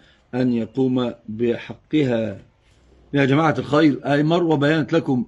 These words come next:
أنا اشترطت شروطاً في الاستعانة، وهذه، وهذه الشروط غير متوفرة لا في الشيعة ولا في الحوثيين ولا في غيرهم، غير متوفرة، فلا استعان بهم. فمن استدل بأنهم، بأن السلم أخذ، آه، أسلحة صفوان،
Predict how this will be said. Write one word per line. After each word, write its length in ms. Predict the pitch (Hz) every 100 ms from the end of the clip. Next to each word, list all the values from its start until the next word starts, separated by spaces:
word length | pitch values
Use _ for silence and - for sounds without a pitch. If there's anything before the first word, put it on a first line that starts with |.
| 143
أنا 400 | 160 175 165 -
اشترطت 440 | - - 151 156 147
شروطاً 400 | - 170 170 131
في 120 | 135
الاستعانة، 600 | 123 - 123 151 135 101 _ _ _ _
وهذه، 580 | 117 127 170 180 156 123
وهذه 340 | 127 131 160 165
الشروط 340 | - 180 131
غير 140 | 151
متوفرة 500 | 190 175 151 - 165
لا 140 | 139 180
في 80 | 151
الشيعة 480 | - 185 170 175
ولا 200 | 160 175
في 80 | -
الحوثيين 480 | 117 135 131 151 170
ولا 160 | 165 165
في 120 | 123
غيرهم، 400 | 123 139 135 95 - _ - _ - _ _ -
غير 180 | 156 196
متوفرة، 640 | 165 160 - 180 147 98 -
فلا 180 | 180 196
استعان 420 | - 143 160 170
بهم. 240 | 165 135
فمن 280 | 104 147 151
استدل 480 | 139 - 143 180 180
بأنهم، 480 | 143 151 175 165 139 - _ -
بأن 240 | 147 170
السلم 400 | 165 - 190 165
أخذ، 320 | 185 165 165
آه، 160 | 147 147 - _ - 131 131 -
أسلحة 400 | 135 180 143 131
صفوان، 560 | - 131 - 170 214 214